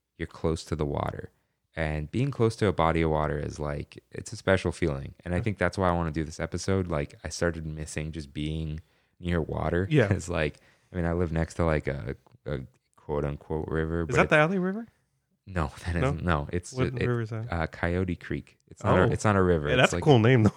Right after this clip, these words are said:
Speaker 1: <laughs> Yeah, it is.
Speaker 2: Yeah.
Speaker 1: So, uh, yeah, I, I miss being near just, like, a large body of water and just hearing it and, like, so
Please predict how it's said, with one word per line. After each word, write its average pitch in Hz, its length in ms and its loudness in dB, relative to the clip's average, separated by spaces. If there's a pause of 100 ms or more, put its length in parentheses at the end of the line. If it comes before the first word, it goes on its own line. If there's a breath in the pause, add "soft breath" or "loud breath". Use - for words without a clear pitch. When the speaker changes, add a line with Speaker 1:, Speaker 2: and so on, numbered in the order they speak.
(140)
Speaker 1:
<laughs> - 40 -4
Yeah, 120 120 6
it 80 100 2
is. 120 280 4
Speaker 2:
Yeah. 151 60 4 (340 loud breath)
Speaker 1:
So, 87 480 2
uh, 76 400 -2 (580)
yeah, 92 460 0
I, 95 80 4
I 101 40 4
miss 101 260 2
being 92 580 0 (120)
near 87 380 -2
just, 82 200 -4
like, 80 120 0
a 82 40 2
large 82 420 2
body 82 280 2
of 80 100 2
water 76 220 0
and 76 240 -4
just 76 160 -8
hearing 78 440 -4
it 76 280 -2
and, - 140 -18 (180)
like, 58 320 -12 (800)
so 76 260 -2